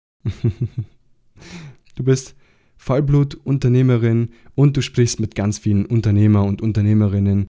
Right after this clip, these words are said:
Das ist total spannend, weil man natürlich mit den unterschiedlichsten Themen, sag ich mal, konfrontiert ist,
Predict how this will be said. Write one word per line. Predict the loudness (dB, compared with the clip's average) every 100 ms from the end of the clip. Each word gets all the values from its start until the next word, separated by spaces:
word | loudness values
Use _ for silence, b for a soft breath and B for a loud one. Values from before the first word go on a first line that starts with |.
| _ _ _
Das | -10 -6
ist | -6
total | -4 -4 -2 -2
spannend, | -2 -4 -2 2 2 0
weil | 0 2
man | 2 2
natürlich | 0 -2 -2 0 -2 -8 _ _ -8
mit | -4
den | -2
unterschiedlichsten | 0 0 0 0 -4 -4 -4 -4 -4 -6
Themen, | -2 2 2 0 -2
sag | -8 -6 -4
ich | -4
mal, | -2
konfrontiert | -2 -2 -2 -4 -6 -2 -2 -2
ist, | -6 -6